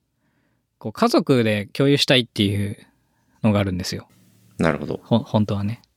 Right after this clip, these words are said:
Speaker 2: うんうん。
Speaker 1: どうしてますか？
Speaker 2: 共有してないですね。お互い別々で。たまに買っちゃうものが被る時もありますね。
Speaker 1: <laughs>
Speaker 2: 正直。
Speaker 1: うんうん。
Speaker 2: もう納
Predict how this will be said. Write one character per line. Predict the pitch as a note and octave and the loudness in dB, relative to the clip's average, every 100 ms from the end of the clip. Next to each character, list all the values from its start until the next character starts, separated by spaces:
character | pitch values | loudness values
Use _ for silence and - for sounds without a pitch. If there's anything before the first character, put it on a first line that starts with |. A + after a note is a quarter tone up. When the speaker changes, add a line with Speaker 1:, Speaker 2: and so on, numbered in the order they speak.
| _ _ - | _ _ -2
Speaker 2:
う | |
ん | E2+ | 0
う | |
ん。 | D2 D#2 C#2+ - _ _ _ | 0 -2 -4 -8 _ _ _
Speaker 1:
ど | D3 | 0
う | D#3+ | 2
し | - | 2
て | |
ま | D#3 | -2
す | - | -4
か？ | - - _ _ | -10 -12 _ _
Speaker 2:
共 | - C3+ C3 | 0 4 4
有 | B2 A#2+ A#2+ A2+ | 4 4 4 2
し | G#2+ - | 0 -4
て | - A#2+ | -2 0
な | A#2 A#2+ A#2+ | 2 4 4
い | G2 D#2 | 2 0
で | |
す | - - | -6 -4
ね。 | E2+ D#2 - | -2 -2 -6
お | G#2+ | -8
互 | - A2 A2 G#2 | 0 2 4 2
い | |
別 | F#2+ F#2 - F#2+ | 2 -2 -2 0
々 | F2+ - F2 | -2 -2 -4
で。 | F2+ E2 - _ _ _ _ | 0 -2 -4 _ _ _ _
た | - A2+ | -2 2
ま | A#2+ | 4
に | A#2 - _ _ | 2 -2 _ _
買 | - | -4
っ | - - | -4 -2
ち | B2 | 2
ゃ | A2+ | 4
う | |
も | A2 | 4
の | G2+ | 4
が | D#2 - | 2 2
被 | F#2+ F2+ | 0 2
る | D#2+ | 0
時 | D#2+ D#2 | 0 0
も | C#2+ | 0
あ | |
り | D2+ | -2
ま | E2 | -4
す | - - | -6 -10
ね。 | - - | -16 -20
Speaker 1:
<laughs> | _ | _
Speaker 2:
正 | - E2+ | -2 0
直。 | D2 - - - _ _ _ | 0 -4 -12 -14 _ _ _
Speaker 1:
う | A#2+ G#2 | -2 -2
ん | |
う | G2 | -2
ん。 | G2 - _ _ _ - A#2 | -8 -10 _ _ _ -6 2
Speaker 2:
も | G#2 | 4
う | |
納 | G2 | 4